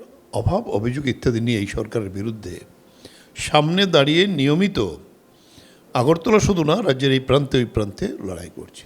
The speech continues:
তারা আমাকে বিভিন্নভাবে টার্গেট করেছে,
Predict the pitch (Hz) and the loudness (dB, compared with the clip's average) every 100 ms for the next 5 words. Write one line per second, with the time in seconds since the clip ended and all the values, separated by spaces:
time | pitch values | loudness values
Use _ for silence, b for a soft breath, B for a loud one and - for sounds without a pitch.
0 | - 131 170 262 - - b b b b | -2 0 2 -2 -10 -20 b b b b
1 | b b - 175 214 254 196 208 247 247 | b b -2 0 0 0 -2 0 0 0
2 | 247 - 127 117 151 - 101 82 80 - | 0 2 2 4 2 2 -6 -6 -12 -16